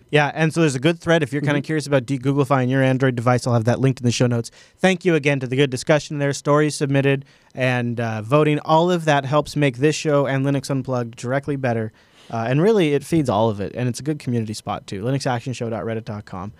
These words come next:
Speaker 1: Thank you, everybody who works over there. Hey, if you'd like to contact Noah, well, you could email him, noah at jupiter broadcasting dot com, or me, email the show, Linux Action Show at jupiter broadcasting dot com,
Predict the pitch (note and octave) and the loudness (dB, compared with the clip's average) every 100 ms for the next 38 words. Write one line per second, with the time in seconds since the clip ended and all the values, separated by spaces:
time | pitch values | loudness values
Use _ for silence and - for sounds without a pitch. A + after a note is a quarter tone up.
0 | _ _ C#3 B2 A#2+ A#2+ A2+ A2 A#2 A#2+ | _ _ -4 0 0 0 -2 -4 -2 -4
1 | - A#2+ A2 B2 F#3+ D#3+ D#3+ F#3+ - C#3+ | -4 -6 -4 -2 -2 -2 -2 -2 -2 -2
2 | D3 E3 D#3+ C3 C3+ C3+ A#2 - - - | 0 0 0 0 2 2 0 -6 -14 0
3 | F#3 C3+ F3 D#3 D3 B2 C#3 C3 B2+ C3+ | 2 2 0 0 0 -2 -2 0 0 0
4 | B2 B2 B2 A#2+ B2 B2 B2 A#2+ C#3+ C#3+ | -4 2 2 2 0 0 0 2 2 2
5 | D3+ D#3 D#3+ - F3 D3+ B2+ A#2 F3 C#3 | 2 4 2 2 2 2 -4 -2 0 2
6 | C#3 C#3 C3 C3+ D3+ C#3 - A#2+ B2+ A#2 | 2 -2 -2 -4 -4 -6 -6 -6 -6 -8
7 | A#2 G#2+ - G2+ A#2+ G2+ - G2+ | -6 -8 -8 -10 -10 -10 -10 -10